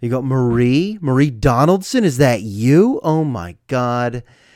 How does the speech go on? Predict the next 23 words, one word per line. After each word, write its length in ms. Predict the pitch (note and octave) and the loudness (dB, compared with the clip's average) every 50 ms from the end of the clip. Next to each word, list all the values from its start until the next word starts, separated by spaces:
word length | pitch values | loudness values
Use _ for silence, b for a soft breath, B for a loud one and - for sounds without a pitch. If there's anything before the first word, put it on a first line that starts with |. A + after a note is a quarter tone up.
| b b b b b b | b b b b b b
We 280 | - G3+ G#3 A#3 A#3+ A3+ | -8 -4 0 0 2 2
used 300 | G#3+ G3+ G#3 G3 - - | 0 0 -2 -4 -6 -6
to 100 | A#3+ G3+ | -6 -6
spray 460 | - - - - - A#3 A3 G#3+ G#3+ | -6 -8 -14 -4 0 4 4 4 2
paint 380 | - - F#3 F#3+ G3 G#3 G3+ - | 2 -2 -2 -2 -2 -2 -4 -2
our 200 | G#3 G#3 A3 A3+ | -2 0 0 0
lockers 680 | A#3 A#3 A#3 B3 B3+ C4 B3+ - - B3 A3+ G3+ - - | -2 -2 -4 -4 -6 -8 -8 -8 -6 -4 -4 -4 -6 -6
together. 1000 | - F#3 F3 D3 C#3 D#3 D#3 D3+ D3+ C#3+ C3+ C#3 C3 B2 A2+ G#2 F#2+ D#2+ E2+ _ _ _ _ _ _ _ _ _ _ _ _ _ _ | -6 -6 -6 -4 -2 -2 0 0 -2 -2 -2 -2 -2 -2 -4 -4 -6 -10 -14 _ _ _ _ _ _ _ _ _ _ _ _ _ _
Tom? 640 | - - B2 A#2 A#2 A#2 A#2+ C3 D3 F3 F#3+ G#3 - _ _ _ _ _ _ _ _ _ | -12 -8 -6 -4 -2 -2 0 -2 -2 -2 -4 -8 -10 _ _ _ _ _ _ _ _ _
Tom 640 | - - D3+ D#3 D#3 D#3 D#3+ E3+ F3 F#3 G3 G#3 G3 | -10 -8 -4 -2 -2 0 0 0 0 0 -2 -2 -2
McDonaldson, 920 | E3+ D3+ - _ - D#3 D3 D3+ E3+ F#3 G3 G3+ F#3+ - - B3+ B3 A#3+ | -2 -4 -4 _ -2 0 2 2 2 0 0 -2 -4 -6 -4 -2 0 0
is 160 | A3+ E3 B2 A#2+ | 0 -2 0 0
that 240 | D3 C3+ C3 A#2+ | 0 0 0 -2
you? 680 | G#2 G#2 A2+ B2 C#3 D3 E3+ G#3 B3+ D4 E4 F4 - _ B B B B B B | -4 -4 0 2 4 6 6 6 4 4 2 0 -4 _ B B B B B B
<gasps> 420 | B F#3 G3+ G#3 G#3+ A3 G#3+ G#3 B B B - | B -16 -16 -14 -14 -16 -16 -20 B B B -4
Oh 300 | F#3+ F#3+ G#3 G#3+ A3 G#3+ | -2 0 0 0 0 0
my 320 | E3+ B2+ G#2+ G#2 G2+ F#2+ G#2+ _ - | -2 -2 -4 -4 -6 -10 -12 _ 0
God. 600 | E3 E3 F3 F#3 G3 G3+ G#3 G#3+ G#3+ G#3+ A3 G#3 - _ _ _ _ _ _ _ _ _ _ _ _ _ _ _ _ _ _ _ _ _ _ _ _ | 0 2 2 2 0 0 -2 -2 -4 -6 -8 -12 -16 _ _ _ _ _ _ _ _ _ _ _ _ _ _ _ _ _ _ _ _ _ _ _ _
You 200 | A3+ A#3+ C4 B3 | 2 4 4 6
were 160 | A3+ F3 C3+ | 6 6 6
the 140 | G#2 A2+ G#2+ | 4 0 -4
class 600 | - - - G#3 F#3 F3+ F3+ F3+ F3+ - - - | -6 -10 -6 -4 -4 -4 -4 -6 -8 -12 -18 -20
clown. 800 | _ - - - - G#2 F#2 F#2 F#2 E2+ E2+ E2+ E2+ E2 E2+ | _ -20 -20 -16 -12 -10 -8 -8 -8 -8 -10 -10 -12 -14 -16